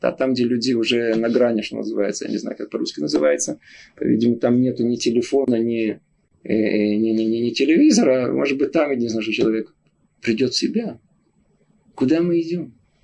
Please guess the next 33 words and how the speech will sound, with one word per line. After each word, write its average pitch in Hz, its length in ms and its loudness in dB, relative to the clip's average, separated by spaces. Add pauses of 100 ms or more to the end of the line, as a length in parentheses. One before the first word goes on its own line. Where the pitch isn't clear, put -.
(420)
Вся 180 220 4
проблема, 196 460 6
что 175 220 2
у 170 220 6
нас 233 260 4
цель 220 300 4
есть, 214 380 4
может 170 240 4
быть, 185 160 0
мы 190 120 2
ее 196 120 2
можем 196 300 4
прояснить. 185 800 2 (380)
Но 143 160 6
мы 196 140 6
забыли 180 520 4
посередине 160 720 4
дороги, 170 480 6
куда 156 320 0
мы 185 140 2
вообще 165 760 -2 (280)
идем. 117 320 0
Хочет 139 360 0
нам 135 160 0
напомнить 165 560 0
лица 117 360 0 (840)
о 131 120 4
том, 180 240 4
что 180 160 2
у 170 60 4
человека 180 520 4
есть 180 420 2
цель. 214 500 4